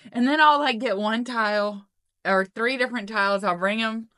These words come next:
And the husband's like, "Ah, ah," whatever. And I'm just like,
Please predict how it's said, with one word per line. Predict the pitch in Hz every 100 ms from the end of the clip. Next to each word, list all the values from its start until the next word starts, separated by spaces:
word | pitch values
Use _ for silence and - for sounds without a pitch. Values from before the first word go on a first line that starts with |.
| _ _ _ _ 196 _ -
And | 208 202
the |
husband's | 220 208 208 202
like, | 175 135 - -
"Ah, | 254 226 202 165 156
ah," | 196 185 117 78
whatever. | 104 160 143 98 -
And | - 208
I'm | 214
just | 214 202
like, | 190 160